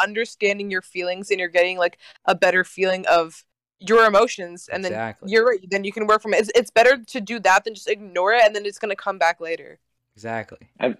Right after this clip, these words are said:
Speaker 3: I think I've cried twice over the past two years. And that's not
Speaker 2: Same.
Speaker 3: me
Speaker 2: Honestly,
Speaker 3: boasting.
Speaker 2: same.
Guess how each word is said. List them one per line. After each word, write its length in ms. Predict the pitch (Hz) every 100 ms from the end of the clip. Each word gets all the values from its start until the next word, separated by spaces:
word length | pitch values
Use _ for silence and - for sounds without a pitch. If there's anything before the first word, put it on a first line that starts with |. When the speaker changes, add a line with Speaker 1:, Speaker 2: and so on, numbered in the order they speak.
| _
Speaker 3:
I 60 | 123
think 180 | 151 175
I've 160 | 151
cried 340 | - 147 135 131
twice 460 | - 120 120 147 -
over 120 | 113
the 60 | 107
past 340 | - 104 107 -
two 180 | 120
years. 440 | 110 107 101 90 87 -
And 100 | 101
that's 200 | 135 -
not 160 | 127
Speaker 2:
Same. 40 | 123
Speaker 3:
me 160 | 135
Speaker 2:
Honestly, 440 | 117 131 156 160 151
Speaker 3:
boasting. 0 |
Speaker 2:
same. 420 | 98 113 110 95